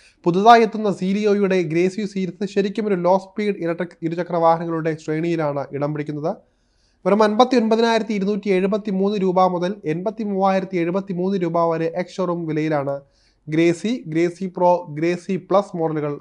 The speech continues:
വാങ്ങാൻ സാധിക്കുന്നത്. അടുത്തിടെ ഒന്നര ലക്ഷം വാഹനങ്ങളുടെ വാർഷിക ഉൽപ്പാദന ശേഷിയുള്ള ഹരിയാനയിലെ ഹിസാറിലെ ലാഡ്വയിൽ ബ്രാൻഡ് പുതിയ നിർമ്മാണ യൂണിറ്റും ആരംഭിച്ചിരുന്നു.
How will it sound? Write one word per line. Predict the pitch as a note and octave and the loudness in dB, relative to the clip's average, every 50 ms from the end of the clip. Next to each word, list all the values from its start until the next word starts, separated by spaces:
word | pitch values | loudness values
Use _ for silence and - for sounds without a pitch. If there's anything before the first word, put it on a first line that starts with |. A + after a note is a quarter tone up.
| - | -6
വാങ്ങാൻ | D3 D3 D3 D3 D3 D3 D3 | -2 -2 0 0 -2 -4 -6
സാധിക്കുന്നത്. | D3 - D#3+ D3 C#3 C3 C3 G#2 F#2+ - - - _ _ _ _ _ _ _ - | -4 -2 -2 -2 -2 -4 -10 -12 -12 -14 -16 -20 _ _ _ _ _ _ _ 6
അടുത്തിടെ | D#3+ F3 F#3 F#3+ F#3+ G#3+ A3 A#3+ B3 - | 6 6 6 6 6 8 8 8 8 6
ഒന്നര | F3 F3 G3 A3 B3 B3+ | 4 2 4 4 4 4
ലക്ഷം | C4+ B3 - - A#3 G#3+ G3 | 4 2 0 -2 -4 0 4
വാഹനങ്ങളുടെ | F#3+ F#3+ F#3 F3+ F#3+ G3+ G3+ G3 F#3+ F#3+ | 4 4 4 4 2 0 0 2 2 2
വാർഷിക | F#3 E3+ D#3+ E3 F3+ F#3 F#3 - - A3 G3+ G3+ | 2 4 6 8 8 8 6 2 -6 -6 -4 -2
ഉൽപ്പാദന | F#3 F3 F3+ E3 - F#3+ F#3 F3+ F#3 F#3 | -2 -2 -4 0 2 2 2 2 2 -2
ശേഷിയുള്ള | F3+ - F#3+ F3+ F3 - - F#3+ F3 E3 D#3+ D#3+ G3 G#3+ - - - _ _ _ - | -4 -2 -4 -4 -4 -4 -4 -4 -2 0 2 0 0 -2 -6 -20 -20 _ _ _ 0
ഹരിയാനയിലെ | F#3+ F#3 G3 G#3 G#3+ G#3+ G#3 G3+ G3 G3 F#3+ F#3+ F#3 F#3 F#3 F3+ - _ _ _ _ - - | 2 4 6 6 6 6 6 4 2 2 2 2 0 0 -2 -6 -12 _ _ _ _ -8 -6
ഹിസാറിലെ | D#3+ D#3+ G3 A3 A3+ A3+ G#3+ G#3 G3+ F#3 F#3 F#3 F3+ F3+ F#3 _ _ _ _ - | -2 4 6 8 8 8 6 6 2 2 2 0 -2 -4 -8 _ _ _ _ -8
ലാഡ്വയിൽ | C#3+ D3+ E3 E3+ F#3 G3+ G3+ G3 G3 G3 G3 F#3 F3+ E3+ E3+ E3+ D#3+ - | 0 4 8 8 8 8 6 2 2 2 2 2 2 0 -2 -4 -6 -8
ബ്രാൻഡ് | C#3 C3+ D3+ D3+ D#3+ E3+ E3 E3+ F3 | -8 -4 0 2 2 2 2 -2 -4
പുതിയ | E3 - D3+ D3+ E3+ E3+ | -6 -6 -6 -4 -2 -2
നിർമ്മാണ | D#3 D#3 D3+ E3+ F3+ F#3+ G3 | -2 -2 -2 0 0 2 2
യൂണിറ്റും | F#3 F3 D#3+ D#3 D3+ D3+ D3 C#3+ C#3+ C#3+ - - | 2 0 0 0 -2 -2 -4 -6 -6 -8 -12 -8
ആരംഭിച്ചിരുന്നു. | D3 D3+ D3+ D3+ D3 B2+ B2 - G#2 F#2 - - - - | -4 -2 0 0 -2 -4 -6 -8 -10 -10 -10 -12 -14 -16